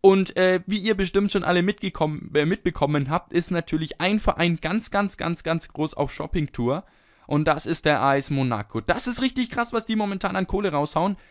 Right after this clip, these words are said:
Falcao geholt für sechzig Millionen. Falcao, der eine sowas von bombastische Quote hat. Wir können mal reingucken. Ich, ich muss mich auch auf der Seite jetzt erstmal ein bisschen zurechtfinden.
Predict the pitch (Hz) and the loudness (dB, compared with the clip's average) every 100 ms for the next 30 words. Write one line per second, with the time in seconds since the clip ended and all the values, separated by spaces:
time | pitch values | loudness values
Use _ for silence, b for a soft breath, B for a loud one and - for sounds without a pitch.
0 | b b - 185 214 - 185 190 175 110 | b b -2 0 0 -2 -2 2 2 2
1 | - b b - 117 113 101 - 156 208 | -2 b b -2 0 0 -4 -2 -2 0
2 | 226 - - 220 202 196 185 190 185 143 | -2 -2 -6 -2 0 2 2 0 0 0
3 | 160 196 b b b b - 160 165 185 | -2 -6 b b b b -4 -4 -4 0
4 | 190 185 170 175 165 165 160 - - 208 | 2 4 2 0 0 0 -2 -6 -2 0
5 | 254 233 - 185 180 170 170 170 - 170 | 0 -2 0 0 0 0 0 -2 -2 -4
6 | - 156 143 160 170 151 131 - 160 - | 0 -2 -2 -2 -2 -2 -6 -6 -6 -6
7 | 175 160 143 175 165 127 131 - B B | -4 -4 -6 -8 -10 -8 -10 -12 B B
8 | - 151 160 151 117 139 - 143 - 139 | -10 -6 -6 -6 -6 -6 -4 -4 -4 -4
9 | 139 - 139 - 131 127 135 135 151 - | -6 -4 -8 -6 -6 -6 -8 -6 -8 -8
10 | 117 120 170 | -8 -6 -6